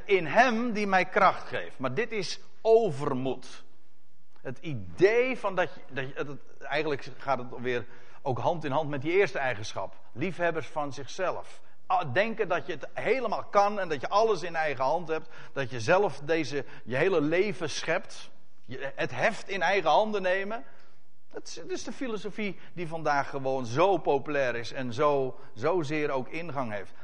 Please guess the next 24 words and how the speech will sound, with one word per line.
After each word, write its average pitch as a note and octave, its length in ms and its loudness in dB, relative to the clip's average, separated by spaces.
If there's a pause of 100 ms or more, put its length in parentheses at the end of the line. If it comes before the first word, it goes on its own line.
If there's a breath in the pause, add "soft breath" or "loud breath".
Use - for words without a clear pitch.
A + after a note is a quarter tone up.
(380 soft breath)
En E3+ 320 0 (440)
voor C#4 380 -2
je D4+ 60 2
het C#4 100 -2
weet, A#3+ 500 0
beïnvloedt F#3+ 840 -2
het C3+ 160 -2
je. G#2+ 140 -4 (640)
Je C3 140 -4
hele D#3+ 320 0
mindset, C#3+ 880 0
je B2+ 140 -2
hele F3+ 240 4
gedachtegang, D3 840 -2
je A#2 120 -6
instelling E3+ 600 -4
wordt C#3 180 -4
daar C#3 440 -2
gemakkelijk, A3+ 760 -2
als - 160 -6
je C3 60 -6
het G2+ 100 -6
niet G#3 240 -2
onderkent, A#3+ 800 -2